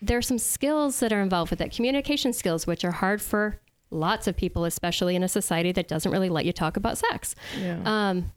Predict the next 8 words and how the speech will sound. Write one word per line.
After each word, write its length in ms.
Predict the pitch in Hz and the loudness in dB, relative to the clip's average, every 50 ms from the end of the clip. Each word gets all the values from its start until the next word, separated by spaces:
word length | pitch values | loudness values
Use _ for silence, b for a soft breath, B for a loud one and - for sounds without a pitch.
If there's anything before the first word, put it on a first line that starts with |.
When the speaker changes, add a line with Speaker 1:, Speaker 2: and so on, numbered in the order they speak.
| _ | _
Speaker 1:
so 300 | - - - - 240 220 | -8 -2 0 0 2 2
it's 140 | 202 180 - | 2 0 0
being 220 | - - 233 226 220 | 0 0 0 2 2
able 260 | 214 214 208 208 202 | 2 2 2 0 0
to 540 | - - - - 196 190 185 185 180 180 180 B B B B B B - 190 | -2 -2 -2 0 2 2 2 2 2 0 0 B B B B B B -6 -2
build 380 | 165 190 196 214 220 220 208 202 | 0 2 2 2 2 0 0 0
those 240 | 208 202 196 190 | 2 2 2 0
skills 720 | - - - 254 254 240 208 185 180 175 175 175 - - | -2 -2 -2 0 0 2 2 2 2 2 2 0 -2 -4